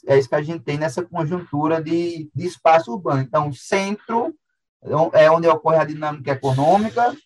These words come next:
periferia são os lugares afastados do centro,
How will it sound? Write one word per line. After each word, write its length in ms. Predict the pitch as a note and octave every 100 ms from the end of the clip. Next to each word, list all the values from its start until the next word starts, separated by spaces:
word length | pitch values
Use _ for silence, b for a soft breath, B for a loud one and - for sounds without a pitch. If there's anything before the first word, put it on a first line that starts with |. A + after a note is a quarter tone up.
| _ _ _ _ -
periferia 1040 | G#3 A3 G#3 - F#3+ E3+ D#3+ F3 G3+ G#3+ b b -
são 180 | E3+
os 60 | E3+
lugares 440 | E3+ D#3+ D#3+ D#3+
afastados 680 | E3 C3+ D#3+ C#3 - D3+ D3+
do 180 | C#3+ C#3+
centro, 680 | A#2+ F#3 F3+ A3 A3+ -